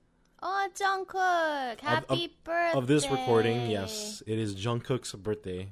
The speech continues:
Speaker 2: So Jungkookie is now
Speaker 1: Twenty-five.
Speaker 2: twenty, twi-, six.
Speaker 1: Six.
Speaker 2: Six, right? Yeah,
Speaker 1: It's
Speaker 2: twenty-six.
Speaker 1: nineteen ninety-seven.
Speaker 2: I don't know what that is. What is Bang?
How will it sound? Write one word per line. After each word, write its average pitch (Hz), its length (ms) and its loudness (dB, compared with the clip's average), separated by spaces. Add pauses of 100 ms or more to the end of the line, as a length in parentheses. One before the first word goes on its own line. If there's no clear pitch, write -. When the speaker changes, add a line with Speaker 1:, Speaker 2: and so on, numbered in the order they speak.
(120)
Speaker 2:
So 101 160 -8
Jungkookie 160 560 -2
is 156 340 0
now 139 580 -2
Speaker 1:
Twenty-five. 196 680 -4 (420)
Speaker 2:
twenty, 160 220 0
twi-, - 40 -8
six. - 280 -4
Speaker 1:
Six. 294 320 -4 (560)
Speaker 2:
Six, - 440 -10
right? 131 240 -6 (200)
Yeah, 131 100 -6
Speaker 1:
It's - 80 -6
Speaker 2:
twenty-six. 247 140 -2 (100)
Speaker 1:
nineteen 233 80 -2
ninety-seven. 208 480 -8 (640)
Speaker 2:
I 104 60 -8
don't 120 80 -4
know 107 60 -2
what 95 80 -4
that 104 180 -2
is. 98 200 -4
What 120 200 2
is 110 80 0
Bang? 92 320 -6